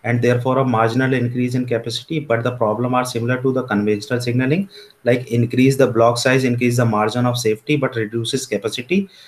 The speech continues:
Reducing the block size decreases the margin of safety, but increase capacity. Challenge of signal engineer is to calculate the block length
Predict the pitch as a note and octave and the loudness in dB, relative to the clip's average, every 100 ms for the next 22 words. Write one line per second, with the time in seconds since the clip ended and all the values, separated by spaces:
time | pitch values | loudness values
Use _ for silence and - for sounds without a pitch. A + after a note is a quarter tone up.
0 | - - G#2 A2+ B2+ C3 C#3+ C#3+ B2+ B2+ | -20 -6 -2 2 4 4 4 4 4 4
1 | C3 - C#3+ C#3+ A#2 A#2 B2 C3+ C3 B2 | 2 2 2 2 0 0 2 2 2 0
2 | A2 A2 B2+ C3 C3 C3 B2+ - D3 C#3+ | 0 -2 0 -2 -2 -4 -6 -4 -2 -4
3 | A2+ A2+ - A#2+ A#2+ B2 B2 C3 C3+ G3 | -6 -10 -4 -2 -2 -4 -4 -6 -6 -10
4 | - _ _ _ _ _ - B2 B2 C#3+ | -12 _ _ _ _ _ 0 4 6 6
5 | D#3 D#3 D#3 C3 C#3+ C#3+ C#3+ C#3 D3 D3+ | 6 2 2 0 2 2 0 0 0 -2
6 | D3+ D3 D3 C3+ C#3 C#3 C3+ B2 A2+ A2 | -4 -4 -2 -2 -2 -2 -2 -2 0 -2
7 | A#2+ C#3+ G#3 - | 0 0 -2 -6